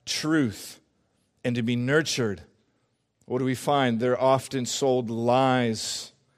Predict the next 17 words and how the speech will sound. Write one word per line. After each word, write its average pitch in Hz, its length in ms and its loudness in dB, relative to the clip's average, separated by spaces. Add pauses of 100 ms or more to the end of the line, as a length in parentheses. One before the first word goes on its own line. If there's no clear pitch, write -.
(1500)
and 107 100 -10
sold 123 380 0
a 120 100 -2 (220)
bill 127 480 4
of 117 360 0 (120)
corruption. 120 760 -2 (1300)
The 123 160 4
home, 131 420 4 (1900)
instituted 170 640 -2
by 143 180 8
God 147 360 4
to 139 140 -6
be 151 520 0 (140)
a 123 100 -2
place 151 500 0
where 123 160 0
children 165 760 -2